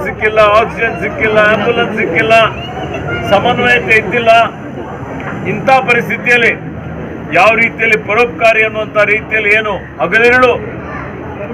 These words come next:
ರಾಮಲಿಂಗಾರೆಡ್ಡಿ ಅವರು, ಅವರ ಸುಪುತ್ರಿ ಆದಂಥ ಸೌಮ್ಯ ರೆಡ್ಡಿ ಅವರು ಅವರವರ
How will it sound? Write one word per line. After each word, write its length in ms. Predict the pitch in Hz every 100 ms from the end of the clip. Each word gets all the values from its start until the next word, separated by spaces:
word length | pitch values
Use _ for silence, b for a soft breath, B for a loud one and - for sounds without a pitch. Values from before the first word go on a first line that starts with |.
| 226 156
ರಾಮಲಿಂಗಾರೆಡ್ಡಿ 720 | 208 214 220 214 214 202 214 214
ಅವರು, 140 | 214 214
ಅವರ 100 | 202 190
ಸುಪುತ್ರಿ 420 | 190 214 196 214 208
ಆದಂಥ 320 | 208 202 226 196 -
ಸೌಮ್ಯ 280 | 202 208 208 208
ರೆಡ್ಡಿ 180 | 202 214
ಅವರು 160 | 220 262 - - - - - - -
ಅವರವರ 320 | 196 220 220